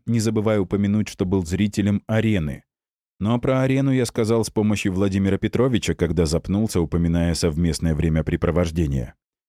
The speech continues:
Старик поправил меня, и я выложил примерно правдивую информацию. А про Альберта сказал только одно. Видел один раз, и то после того, как Лааны меня продал. Больше мы с ним не встречались. «Странно складывается, Владимир Петрович».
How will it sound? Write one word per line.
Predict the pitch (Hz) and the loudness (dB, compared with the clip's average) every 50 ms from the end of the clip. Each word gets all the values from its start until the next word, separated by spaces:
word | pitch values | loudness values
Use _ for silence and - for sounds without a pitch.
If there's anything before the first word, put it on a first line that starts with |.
| _ _ | _ _
Старик | _ _ - 151 156 143 - | _ _ -2 -2 -2 -2 -2
поправил | - 113 107 - 135 147 143 143 135 | -2 -4 -2 0 0 0 0 0 0
меня, | 131 135 135 135 131 123 - - | 0 0 0 0 0 -2 -2 0
и | 104 | 0
я | 98 95 90 | 2 2 2
выложил | 85 92 104 107 104 92 95 92 87 | 2 2 2 2 2 2 0 0 0
примерно | - - 92 90 90 98 110 123 123 113 - | 0 0 0 2 2 2 2 2 0 0 0
правдивую | 101 95 85 78 80 85 76 85 85 | 0 -2 -2 0 -2 -2 0 0 0
информацию. | 80 78 - 90 82 80 78 73 - - - 55 - - - _ _ _ _ _ _ | 0 0 -2 -2 0 0 0 0 -2 -4 -6 -8 -8 -10 -14 _ _ _ _ _ _
А | - 98 | -4 -2
про | - 101 104 104 | -2 0 0 0
Альберта | 107 113 113 151 170 160 - 92 82 | 0 0 0 0 0 0 -2 -4 -4
сказал | - - 92 87 87 104 107 | -4 -2 -2 0 0 0 0
только | 101 - 98 87 - 101 95 | 0 0 -2 -2 0 0 0
одно. | 95 78 80 80 76 67 65 - _ _ - | 0 0 0 -2 -2 -2 -4 -8 _ _ -4
Видел | 107 120 120 101 98 95 | -2 0 0 2 2 2
один | 92 87 95 101 | 2 2 2 2
раз, | 117 139 151 143 - 98 | 2 2 2 0 0 -2
и | 87 | -2
то | - 107 104 | 0 0 0
после | 95 - 87 82 - 90 85 | 0 0 -2 -2 0 -2 -2
того, | 80 - 85 85 110 107 | 0 0 0 2 2 0
как | - 82 - | 0 0 0
Лааны | 87 85 82 87 101 113 117 113 107 | 0 0 2 2 2 2 2 2 2
меня | 98 90 85 85 90 92 | 2 0 0 0 0 0
продал. | - - 82 76 85 80 76 64 60 53 - - _ _ _ _ _ _ _ _ _ | -2 -2 -2 0 2 2 2 0 -2 -6 -8 -12 _ _ _ _ _ _ _ _ _
Больше | 92 101 123 139 131 - | -4 -2 0 0 0 0
мы | 107 98 95 | 0 0 0
с | 85 - | 0 0
ним | 92 90 90 90 | 0 0 2 2
не | 90 85 | 0 0
встречались. | - - - 82 85 - - 80 69 62 - - - - _ _ _ _ _ _ _ _ _ _ _ _ _ _ _ _ | -2 -2 -2 -2 -2 0 0 -2 -2 -2 -4 -10 -14 -20 _ _ _ _ _ _ _ _ _ _ _ _ _ _ _ _
«Странно | - - - 208 214 185 143 135 143 143 139 | -14 -6 -2 0 2 2 2 2 2 0 -2
складывается, | - - 143 139 135 127 131 127 135 131 127 - - 139 - - - | -2 -2 0 0 0 0 0 0 0 0 0 0 -2 -2 -2 -4 -4
Владимир | 107 120 131 127 113 120 120 123 113 | -2 0 0 2 2 2 0 0 0
Петрович». | - - 110 - - 117 113 107 113 - - - | 0 -2 -2 0 0 2 2 2 0 -2 -4 -8